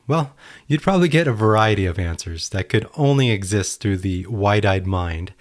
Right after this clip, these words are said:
as expected, from an innocent kid.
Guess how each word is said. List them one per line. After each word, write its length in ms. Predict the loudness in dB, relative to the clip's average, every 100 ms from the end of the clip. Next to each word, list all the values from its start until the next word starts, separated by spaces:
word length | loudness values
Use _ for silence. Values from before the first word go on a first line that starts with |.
| -20 -8
as 240 | -2 0 0
expected, 800 | -2 -6 -6 -6 -4 -2 -2 -6 -14 -20
from 220 | _ 0 0
an 100 | 0
innocent 440 | 0 0 -2 -4
kid. 380 | -8 -10 -10